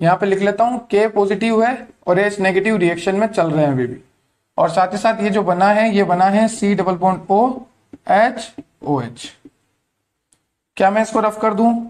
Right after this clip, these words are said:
एक बार आप लिख लीजिए, note down कर लीजिए, screenshot ले लीजिए, फिर मैं इसे रफ कर देता हूं। ले लीजिए screenshot। चलिए आगे बढ़ते हैं। यहाँ पर हमने देखा एक एससीएचओ को तोड़ के अब दूसरे एससीएचओ को हम तोड़ेंगे।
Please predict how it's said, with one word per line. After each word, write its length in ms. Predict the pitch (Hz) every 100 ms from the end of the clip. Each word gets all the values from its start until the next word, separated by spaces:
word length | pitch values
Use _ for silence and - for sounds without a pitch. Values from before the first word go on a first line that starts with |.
| -
एक 180 | 170 160
बार 140 | 185
आप 200 | 190 190
लिख 180 | 175 175
लीजिए, 360 | 196 208 220 220
note 200 | 190 160
down 200 | 175 180
कर 160 | 180
लीजिए, 320 | 180 202 196
screenshot 460 | 202 202 185 180 175
ले 120 | 175
लीजिए, 240 | 175 185 196
फिर 160 | 185
मैं 100 | 175
इसे 140 | 170 180
रफ 180 | 147 -
कर 100 | 135
देता 240 | 123 127
हूं। 80 | 120 - _ _ -
ले 140 | 170
लीजिए 260 | 175 175 170
screenshot। 480 | 170 156 135 135 - _ _ _ _ _ _ _ _ _ _ _ _ _ _ _ _ _ _ _ _ _ _ _ _ _ _ _ _ _ _ _ _ _ _ _ _ _
चलिए 220 | - 214
आगे 200 | 240 220
बढ़ते 300 | 240 226 -
हैं। 240 | 240 247 254
यहाँ 180 | 220 214
पर 160 | 226
हमने 220 | 226 226
देखा 260 | 214 208 226
एक 240 | 220 220
एससीएचओ 460 | 220 202 220 214 214
को 100 | 214
तोड़ 240 | 214 196
के 120 | 196 220
अब 120 | 202
दूसरे 280 | 196 202 214
एससीएचओ 440 | 202 220 208 208
को 100 | 208
हम 140 | 214
तोड़ेंगे। 460 | 208 175 190 196 214